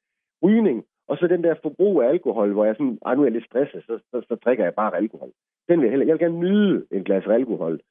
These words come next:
Jeg vil gerne nyde en god drink med nogle kammerater i byen. Det vil jeg gerne, slet ikke det. Men jeg gider ikke det her med at, at begynde at, at sådan overforbruge af ting og sager. Jeg vil gerne sådan have en balance på de ting. Det er min drøm. Øh, jeg har tænkt på, det bliver vildt, når jeg skal drikke. Jeg har ikke drukket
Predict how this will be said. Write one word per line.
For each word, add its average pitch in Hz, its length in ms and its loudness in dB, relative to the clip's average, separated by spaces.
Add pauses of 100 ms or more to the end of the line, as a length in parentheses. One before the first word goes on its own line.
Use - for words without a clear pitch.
(160)
Jeg 131 80 0
vil 143 80 4
gerne 147 140 0
nyde 160 360 2
en 92 80 -4
god 120 200 2
drink 110 280 0
med 87 100 -4
nogle 87 100 -4
kammerater 104 440 0
i 80 40 -4
byen. 95 260 0
Det 135 100 2
vil 131 100 2
jeg 110 100 2
gerne, 104 260 0
slet 135 140 -4
ikke 120 160 -2
det. 117 80 0 (320)
Men 107 80 2
jeg 107 100 2
gider 151 200 2
ikke 156 180 -2
det 147 60 0
her 135 140 2
med 127 140 2 (160)
at, 87 140 -2
at - 80 -10
begynde 131 380 0
at, 82 100 0 (340)
at 98 60 -18
sådan 117 240 -4
overforbruge 110 720 0
af - 80 -14
ting 92 180 -2
og 73 60 -8
sager. 90 240 0
Jeg 104 100 2
vil 110 80 -2
gerne 135 160 2
sådan 120 180 -4
have 131 120 2
en 110 140 -8
balance 101 460 -4
på 82 60 -20
de 80 180 -20
ting. 87 140 -8
Det 117 60 0
er 120 120 2
min 85 60 -4
drøm. 98 260 0 (480)
Øh, 76 540 0
jeg 110 80 4
har 165 140 2 (100)
tænkt 156 200 -2
på, 139 240 0
det 104 80 -4
bliver 104 140 0
vildt, 123 180 -2
når 92 60 0
jeg 87 60 -2
skal - 120 -12
drikke. 110 180 2
Jeg 131 40 2
har 139 40 -2
ikke 139 120 -6
drukket 120 360 0